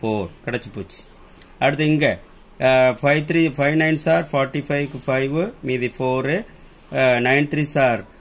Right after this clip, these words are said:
ஆ, ட்வென்டி செவன், ட்வென்டி செவனும் ஃபோரும் தேர்ட்டி ஒன்னு. two times தேர்ட்டி ஃபைவ்,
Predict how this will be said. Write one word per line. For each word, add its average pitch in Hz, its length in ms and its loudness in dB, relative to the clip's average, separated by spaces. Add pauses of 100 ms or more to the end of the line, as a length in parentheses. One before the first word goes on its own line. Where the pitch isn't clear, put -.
(380)
ஆ, 123 200 2
ட்வென்டி 135 520 0 (100)
செவன், 135 440 2 (260)
ட்வென்டி 139 300 -2
செவனும் 127 600 0
ஃபோரும் 135 340 -2
தேர்ட்டி 117 360 -2
ஒன்னு. 95 240 -4 (320)
two 156 100 0
times 156 440 -2
தேர்ட்டி 139 240 0
ஃபைவ், 208 260 -4